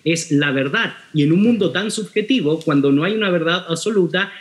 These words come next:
lo que ha llevado, históricamente hablando, que es la evidencia que podemos tener,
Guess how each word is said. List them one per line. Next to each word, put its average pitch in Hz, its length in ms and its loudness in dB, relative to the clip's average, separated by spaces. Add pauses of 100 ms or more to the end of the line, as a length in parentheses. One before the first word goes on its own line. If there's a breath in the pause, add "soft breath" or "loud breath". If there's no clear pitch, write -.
lo 143 180 2
que 147 120 -2
ha 170 60 0
llevado, 190 520 0
históricamente 165 760 -2
hablando, 156 360 0
que 156 80 0
es 156 60 2
la 160 80 2
evidencia 151 460 0
que 139 100 -2
podemos 147 360 -4
tener, 165 320 -2